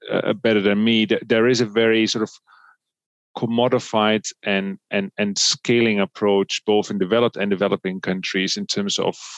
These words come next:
producing food at ever cheaper cost. Uh, and, and, um, uh, I think from a dietary perspective,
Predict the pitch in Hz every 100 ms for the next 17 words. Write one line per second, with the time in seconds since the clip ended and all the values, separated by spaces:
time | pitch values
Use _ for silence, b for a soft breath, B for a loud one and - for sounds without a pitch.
0 | - _ - 101 104 107 98 - 101 98
1 | - 95 92 - - - - 92 - -
2 | - - 92 90 92 92 101 95 98 -
3 | 98 98 95 - 98 92 95 95 B B
4 | B B B _ _ - - - 110 107
5 | - 104 95 104 104 - 104 101 - -
6 | 113 - 104 92